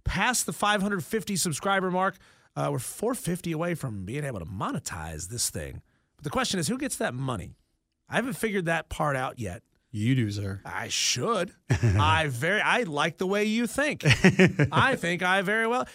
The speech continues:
Speaker 1: If you guys wanna help, uh, your buddy Diesel get paid,
Speaker 2: All right, so before you
Speaker 1: then
Speaker 2: go any
Speaker 1: go to,
Speaker 2: further
Speaker 1: go to the Fan Upstate on YouTube,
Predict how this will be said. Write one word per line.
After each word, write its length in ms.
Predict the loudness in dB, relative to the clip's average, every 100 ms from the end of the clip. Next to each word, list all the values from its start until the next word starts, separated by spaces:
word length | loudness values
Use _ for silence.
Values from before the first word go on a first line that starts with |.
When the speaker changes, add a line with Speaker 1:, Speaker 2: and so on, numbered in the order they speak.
| -6
Speaker 1:
If 180 | -4 0
you 160 | 0
guys 300 | 0 2 0
wanna 260 | 0 0 0
help, 300 | 0 0 -2 -12 -6
uh, 220 | -4 -4
your 140 | -4
buddy 240 | -2 0 0
Diesel 340 | 0 0 -2
get 160 | -4 -6
paid, 540 | -4 -4 -4 -6 -12 -20 _ _ _
Speaker 2:
All 60 | 4
right, 120 | 6
so 160 | 6 4
before 300 | 2 2 4
you 140 | 6
Speaker 1:
then 80 | 6
Speaker 2:
go 80 | 6
any 60 | 8
Speaker 1:
go 0 |
to, 100 | 6
Speaker 2:
further 100 | 4
Speaker 1:
go 140 | 2
to 60 | 0
the 80 |
Fan 200 | 0 2
Upstate 300 | 2 2 0
on 140 | 0 0
YouTube, 440 | 0 0 0 -2